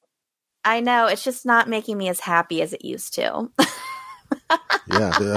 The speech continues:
Speaker 2: uh, with only two episodes left.
Speaker 1: I
Speaker 2: What,
Speaker 1: know.
Speaker 2: yeah, we're just, we'll have to see how it goes. I actually,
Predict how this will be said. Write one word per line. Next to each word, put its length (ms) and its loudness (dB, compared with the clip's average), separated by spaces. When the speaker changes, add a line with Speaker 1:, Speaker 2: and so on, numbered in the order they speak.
Speaker 2:
uh, 40 -6
with 140 2
only 240 6
two 260 2
episodes 600 2
left. 540 0
Speaker 1:
I 140 6
Speaker 2:
What, 60 4
Speaker 1:
know. 60 4
Speaker 2:
yeah, 340 6
we're 80 2
just, 380 0
we'll 200 2
have 180 2
to 100 0
see 220 4
how 160 6
it 120 0
goes. 320 4
I 280 4
actually, 580 4